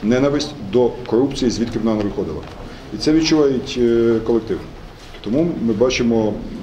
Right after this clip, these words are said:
таку кількість справ щодо депутатів. Ми не сфокусовані на депутатах. Це неправда. Прикладом цього буде, думаю, в найближчий час розслідування щодо високопосадовців інших гілок влади.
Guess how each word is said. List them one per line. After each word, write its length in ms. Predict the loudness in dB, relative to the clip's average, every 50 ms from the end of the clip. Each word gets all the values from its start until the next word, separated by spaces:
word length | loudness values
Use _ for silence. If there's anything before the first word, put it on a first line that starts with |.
| -12 -14 -16 -16 -16 -16 -14 -12 -12 -10 -10 -8 -8 -10 -10 -8 -4
таку 300 | -4 -4 0 0 0 0 0
кількість 440 | -2 0 0 0 0 0 -2 -2 -2
справ 400 | -2 0 2 4 4 4 2 0 -4 -8 -6
щодо 180 | -2 0 0 2
депутатів. 500 | 0 0 -2 -2 0 0 0 0 -2 -6 -8 -10 -16 -16 -8 -2
Ми 160 | 0 2 2
не 100 | 2 2
сфокусовані 600 | 2 2 0 0 0 0 2 4 4 4 4 2
на 60 | 0
депутатах. 420 | 0 -2 -2 0 -2 -2 -2 -2 -12 -14 -14 -14 -14 -12 -10 -4
Це 100 | 0 0
неправда. 340 | 0 2 2 2 2 0 -4 -12 -14 -18 -18 -18 -20 -20 -20 -20 -20 -20 -20 -20 -20 -20 -20 -20 -20 -20 -4
Прикладом 380 | -2 -2 2 2 2 2 2 2
цього 220 | 2 2 2 2
буде, 420 | 2 2 0 2 4 4 4 4 2 0 -4 -12 -14 -16 -16 -16 -16 -14 -14 -12 -12 -12 -12 -12 -12 -4 0
думаю, 420 | 0 2 4 4 4 4 2 2 -2 -4 -8 -14 -14 -16 -16 -16 -14 -6
в 40 | 0
найближчий 420 | 0 2 2 2 2 2 0 -2 -2
час 340 | 0 2 2 2 0 -4 -8 -12 -16 -16 -16 -16 -4 0
розслідування 680 | 2 2 2 2 0 2 2 4 4 4 4 2 0 0 -2
щодо 440 | -4 -2 0 0 2 4 4 4 2
високопосадовців 920 | 2 0 -2 -2 -4 -2 -2 -2 -2 -2 -4 0 2 2 2 2 0 -4 -4 -2
інших 340 | -2 -2 -2 0 0 0 2
гілок 280 | 2 2 2 2 0 0
влади. 200 | -4 -4 -4